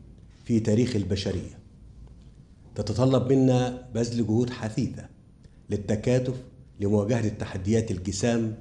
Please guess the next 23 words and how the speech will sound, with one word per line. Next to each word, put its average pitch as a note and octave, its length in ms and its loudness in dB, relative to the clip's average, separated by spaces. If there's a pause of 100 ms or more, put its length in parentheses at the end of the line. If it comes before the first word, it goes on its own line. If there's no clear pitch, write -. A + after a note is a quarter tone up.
(240)
أمامنا، G2+ 520 0 (1080)
والتي A#2+ 340 2
زادت A#2+ 400 2
من A2+ 80 0
حدتها A2 640 0
جائحة G2 400 -4
كورونا، G#2 500 -4 (1600)
حيث B2+ 260 0
لا B2+ 140 6
زلنا C3 460 4
نتعامل A#2+ 420 0
مع B2+ 340 0
آثارها A2+ 760 -2 (200)
السلبية G#2+ 720 -2 (300)
على G2+ 240 -2
كافة G#2+ 420 -2
المستويات. E2+ 640 -6 (1000)
ولقد G2+ 320 0
جاء C#3+ 220 4
تقرير B2+ 680 -2
التقييم B2 520 0
العالمي G#2+ 480 2
الأخير C3 600 -4